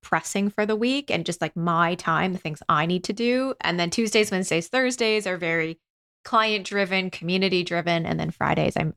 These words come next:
I'm very, I love the, uh, R and D. I like how you broke that down, and rest and digest and research and development. That's really good. Um, yeah, I'm, I'm very much the same way on Fridays, or scheduling, like, acupuncture appointments on Fridays to, like, kind of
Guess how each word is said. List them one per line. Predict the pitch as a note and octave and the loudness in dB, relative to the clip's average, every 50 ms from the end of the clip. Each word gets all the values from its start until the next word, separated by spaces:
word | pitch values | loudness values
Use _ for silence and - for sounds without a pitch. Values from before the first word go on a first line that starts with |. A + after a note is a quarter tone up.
| - | -2
I'm | E3+ D#3+ D#3+ | 0 0 2
very, | D#3+ E3 D#3 - | 2 0 0 0
I | - F3+ | 0 0
love | F3+ F3 F3 E3+ E3+ - - | 2 2 0 0 0 -2 -4
the, | E3 E3 D#3+ D#3+ | -2 0 0 2
uh, | D3+ D3+ - E3 - _ _ _ _ _ _ _ _ | 2 0 0 -4 -8 _ _ _ _ _ _ _ _
R | - F3 E3+ E3+ | 0 2 2 2
and | E3+ F3 F#3 F3+ | 2 0 0 0
D. | E3+ E3 E3 | 0 0 2
I | D#3+ E3 | 2 2
like | E3+ E3+ E3+ | 2 0 0
how | - E3 | 0 0
you | E3 E3 E3+ | 0 0 2
broke | - D#3 - D#3+ - | 2 0 0 0 0
that | - D#3+ - | -2 -2 0
down, | - G#3 G#3 G3 G3 G3 G3 | 0 0 2 2 2 2 0
and | F#3 E3+ D#3+ | 0 -2 0
rest | E3 E3+ F3 - | 0 0 0 -2
and | - F#3+ | -4 -2
digest | - E3+ D#3 E3+ - G#3 F#3+ G3 - - | 0 0 0 2 2 2 2 2 0 -4
and | G3+ F#3+ | -6 -4
research | F#3 F3+ F#3 - G3+ G3 - | -4 -4 -2 0 -2 0 0
and | - A3 F#3 | 0 -2 -2
development. | G3+ G3 G3 A3+ G3+ G3+ - G#3+ G#3+ G#3 | -2 0 0 2 2 2 2 0 0 0
That's | - A3 A#3 A#3 - | 0 -2 -2 -2 -2
really | G3 G3+ G3 G3+ G3 | 0 0 2 2 2
good. | - F3 F3 A3+ - - - - - - - - - - - | 2 2 2 2 0 -2 -8 -14 -12 -10 -8 -8 -6 -4 -2
Um, | F#3+ F#3+ F#3 F3+ | -2 -2 -2 0
yeah, | - G3 F3 - | 2 2 2 2
I'm, | - F#3 F#3+ F#3+ - - | 2 0 0 0 0 0
I'm | G3 F#3+ | 0 0
very | F#3 F#3+ F3 E3+ E3 | 0 0 0 2 0
much | E3 D#3 - - - | 0 -4 -4 -2 -2
the | F#3+ | -2
same | F3 - F3 E3+ D#3+ | 0 0 0 0 2
way | E3 D#3+ | 2 2
on | D#3+ D#3+ E3 F3 | 2 2 0 0
Fridays, | - E3+ E3 E3+ E3 - E3 E3+ F3 E3+ | 0 -2 0 0 2 2 2 0 0 -2
or | - - - | -2 -2 -2
scheduling, | F#3 - - - - E3+ D#3+ - E3+ E3+ E3 D#3+ E3 | -2 -4 0 2 2 2 2 2 0 0 0 0 0
like, | D#3 D#3+ - - | -2 -4 -4 -4
acupuncture | - - - - A3 - G3 G3 G3 - G3 | -4 -4 -2 -4 -2 0 0 0 0 0 -2
appointments | F#3 - - F3+ F3 F3+ F#3 - | -2 0 -2 0 0 0 0 0
on | - F3 F3+ | 0 -2 -2
Fridays | - - F3 F3 E3+ E3+ E3+ E3+ F3 - | 0 0 2 2 2 2 0 0 -2 -4
to, | - F3 | -4 -4
like, | E3 E3 - - | -2 -2 -4 -4
kind | - - E3+ E3 | -4 -6 -6 -4
of | D#3+ | -8